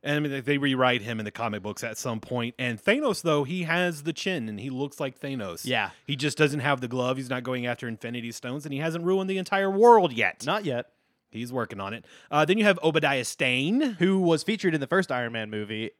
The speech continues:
Speaker 2: And I gotta say, that version of Obadiah Stane is my favorite. Like, they did a great job with him in the comics, don't get me wrong. But there's, when I think of the dude, I think of Obadiah Stane.
Speaker 1: Oh, yeah.
Speaker 2: Yeah.
Speaker 1: <laughs> Uh, and then the number one villain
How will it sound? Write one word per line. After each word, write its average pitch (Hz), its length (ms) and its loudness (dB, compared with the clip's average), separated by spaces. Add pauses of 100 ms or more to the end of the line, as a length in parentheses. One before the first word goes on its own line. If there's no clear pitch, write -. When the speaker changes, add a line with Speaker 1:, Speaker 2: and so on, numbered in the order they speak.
Speaker 2:
And 147 200 2
I 226 80 2
gotta 185 180 4
say, 139 380 2 (100)
that 180 320 4
version 160 460 0
of 139 260 -2
Obadiah 139 480 0
Stane 131 300 -6
is 127 100 -6
my 107 140 -8
favorite. 98 440 -10
Like, 131 280 -2 (300)
they 226 100 2
did 311 140 2
a 254 40 4
great 202 180 4
job 160 200 6
with 165 120 2
him 156 80 0
in 147 60 -2
the 123 80 -4
comics, 135 400 -2
don't 170 160 0
get 147 140 -4
me 110 80 -10
wrong. 110 420 -2 (300)
But 160 140 2
there's, 165 340 2
when 165 180 2
I 208 160 4
think 180 300 -4
of 160 160 -2
the 143 100 0
dude, 175 540 -2 (320)
I 139 80 2
think 151 180 -2
of 135 100 -4
Obadiah 107 440 -4
Stane. - 160 -6
Speaker 1:
Oh, - 20 0
yeah. 131 240 2 (220)
Speaker 2:
Yeah. 107 280 -6
Speaker 1:
<laughs> - 40 -20 (1400)
Uh, 160 260 6
and 147 180 0
then 190 440 2 (240)
the 143 120 0
number 165 380 0
one 165 260 2
villain 160 600 0